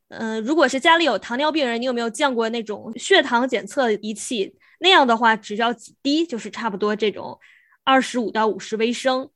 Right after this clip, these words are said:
还有像那种采止血，都是，就是很小量的几滴血。嗯，这种就是只要几滴血的呢，它其实一般都是只能做比较粗略的检验，获取的信息呢是相对而言有限的。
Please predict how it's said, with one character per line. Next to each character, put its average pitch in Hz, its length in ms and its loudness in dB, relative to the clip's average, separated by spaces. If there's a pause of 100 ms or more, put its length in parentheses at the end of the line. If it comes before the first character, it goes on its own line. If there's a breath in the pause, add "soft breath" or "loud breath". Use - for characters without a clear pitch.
(240)
还 233 120 0
有 233 100 0
像 262 220 2
那 240 120 0
种 208 240 -6
采 196 300 -8
止 226 300 -2
血， - 500 -10
都 233 120 2
是， 220 280 0
就 214 160 -6
是 208 80 -8
很 208 180 -4
小 220 200 -2
量 214 120 2
的 202 100 -4
几 196 180 -12
滴 220 180 -4
血。 - 260 -12 (680)
嗯， 254 360 -6
这 381 160 2
种 233 200 -2
就 254 120 -6
是 269 180 -4
只 214 160 -8
要 285 160 4
几 285 160 -8
滴 294 200 -2
血 - 240 -8
的 117 120 -14
呢， 202 200 -6
它 277 160 -2
其 277 160 -10
实 285 140 -6
一 294 100 -2
般 302 180 2
都 320 140 2
是 294 60 0
只 226 120 -6
能 196 180 -8
做 254 320 2 (380 soft breath)
比 220 140 -8
较 247 180 2
粗 381 320 4
略 392 160 8
的 208 120 4
检 196 300 -8
验， 214 180 0 (400)
获 370 120 6
取 320 160 2
的 208 160 0
信 311 240 0
息 330 200 0
呢 269 200 4
是 247 340 2 (120)
相 349 200 2
对 339 80 4
而 254 100 8
言 269 120 6
有 208 140 0
限 247 340 -4
的。 - 160 -14